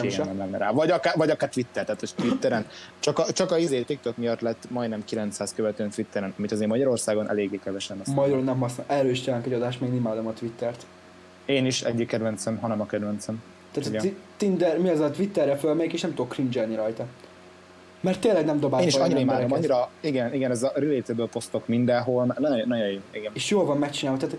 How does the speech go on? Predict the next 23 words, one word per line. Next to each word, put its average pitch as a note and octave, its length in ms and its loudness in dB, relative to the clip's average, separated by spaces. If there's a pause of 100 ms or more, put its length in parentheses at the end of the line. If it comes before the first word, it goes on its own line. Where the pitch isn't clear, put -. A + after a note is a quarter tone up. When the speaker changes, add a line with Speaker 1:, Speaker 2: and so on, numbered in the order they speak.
Speaker 1:
Egyetértek. A2+ 480 0
Speaker 2:
valaki E3 360 0
posztol F#3+ 380 0
valami C3 200 2
szart, F#3 360 0
nem F3 180 0
lájkolják, C3 480 0
nem C4 80 0
fogja F3+ 180 -2
feldobni B2+ 480 2
nekem. A#2+ 360 -4 (420)
Speaker 1:
Igen, A#2+ 320 4
Speaker 2:
Szóval D3 340 0
Speaker 1:
ennyi. - 140 2
Speaker 2:
ott - 100 -2
akkor D#4+ 200 -2
csókolom. C#3+ 440 0 (340)
Hát - 120 -6
de C3 60 0
máshol D3 440 0
mindent C3+ 500 0
feldobál A#2 480 0
nekem. A2+ 360 -4